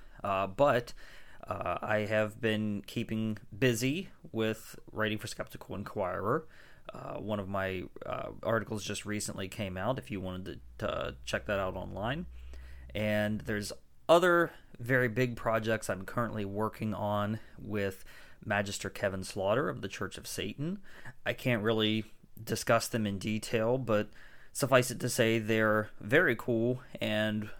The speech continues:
I'm excited for them to see the light of day. Who, who knows? Maybe something will come out, uh, in the next couple of months. Maybe in time for Krampus. Speaking of the Church of Satan,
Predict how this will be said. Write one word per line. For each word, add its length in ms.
I'm 340
excited 480
for 60
them 180
to 80
see 160
the 140
light 200
of 160
day. 340
Who, 260
who 180
knows? 400
Maybe 840
something 400
will 100
come 240
out, 380
uh, 400
in 140
the 60
next 220
couple 340
of 100
months. 400
Maybe 380
in 80
time 400
for 600
Krampus. 540
Speaking 800
of 100
the 60
Church 280
of 120
Satan, 500